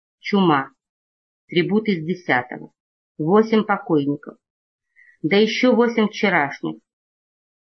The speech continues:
Это две трети участников, а ведь прошло каких-нибудь полтора дня. Своего рода рекорд.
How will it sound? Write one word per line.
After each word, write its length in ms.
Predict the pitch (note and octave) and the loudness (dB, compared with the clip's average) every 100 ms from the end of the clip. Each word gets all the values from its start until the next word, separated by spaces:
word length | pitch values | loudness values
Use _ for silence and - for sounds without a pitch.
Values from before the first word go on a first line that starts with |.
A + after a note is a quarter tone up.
| _ | _
Это 280 | G#3+ A#3 A#3 | 0 2 2
две 320 | F3+ G#3+ C4 | 2 2 4
трети 340 | A#3 B3 A#3+ A#3+ | 4 4 4 2
участников, 840 | A3+ A3+ G3 F3 - C#3+ D3 D3 | 2 2 0 0 0 0 -2 0
а 100 | F3+ | 2
ведь 240 | F3 F#3+ - | 2 0 -2
прошло 460 | G3 F#3+ A3+ A#3+ | -2 0 2 2
каких-нибудь 760 | A#3+ G3 A3 A3 G3 F3+ G#3 - | 2 0 0 0 2 2 0 0
полтора 520 | F#3+ F#3+ F#3+ F#3+ F#3 | 0 2 2 2 4
дня. 340 | E3+ D3+ C#3+ - _ _ _ _ _ - | 4 4 0 -6 _ _ _ _ _ -4
Своего 440 | F#3 G3+ G#3 B3 | 0 2 4 4
рода 260 | A#3 G#3+ G#3+ | 4 4 4
рекорд. 500 | A3+ A3+ D3 C3+ | 2 2 -2 -2